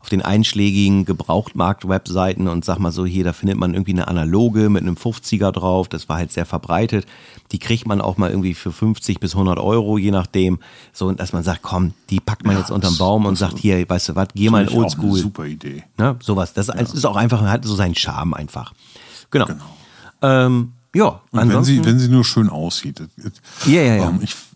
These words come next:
Speaker 2: ich, ich fand irgendwie, vor zwei Jahren kam das auf, es gibt's immer noch, diese Leute, die dann diese analogen Kameras kaputt gebastelt haben,
Speaker 1: Mhm.
Speaker 2: um dann eine, eine Lampenfassung einzubauen.
Speaker 1: Mhm.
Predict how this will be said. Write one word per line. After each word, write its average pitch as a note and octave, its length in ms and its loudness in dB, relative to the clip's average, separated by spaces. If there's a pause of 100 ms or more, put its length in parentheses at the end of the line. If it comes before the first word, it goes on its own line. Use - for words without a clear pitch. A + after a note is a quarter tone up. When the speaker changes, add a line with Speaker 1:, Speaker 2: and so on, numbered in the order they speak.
Speaker 2:
ich, - 200 -12
ich - 120 -8
fand C#3 380 2
irgendwie, A2+ 260 0
vor F#2+ 220 -6
zwei A2+ 280 -2
Jahren A#2 340 0
kam G#2 260 -4
das F2+ 220 -6
auf, A#2 560 -6
es - 160 -20
gibt's - 500 -10
immer A2+ 300 0
noch, B2+ 380 -2 (640)
diese G2+ 200 -2
Leute, F#2+ 420 -4
die F#2+ 160 -6
dann F2+ 200 -2
diese F2 380 -4
analogen F2 560 -2
Kameras G2 680 -8 (420)
kaputt - 440 -4
gebastelt - 580 -6
haben, F2 480 -2
Speaker 1:
Mhm. G2+ 320 2 (100)
Speaker 2:
um G2 140 0
dann F#2 120 -4
eine, F#2 280 2
eine F#2 800 0
Lampenfassung F#2 760 -2
einzubauen. - 760 -10
Speaker 1:
Mhm. G#2 260 2